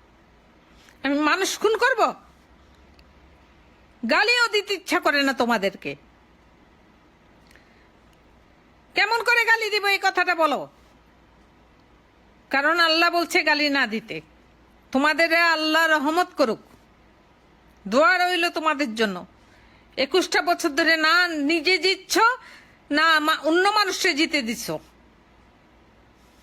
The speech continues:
কি জিনিস তোমরা?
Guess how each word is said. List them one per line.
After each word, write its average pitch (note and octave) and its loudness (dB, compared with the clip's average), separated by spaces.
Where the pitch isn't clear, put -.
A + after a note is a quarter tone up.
কি F#4 -2
জিনিস G#4 -2
তোমরা? B3+ 0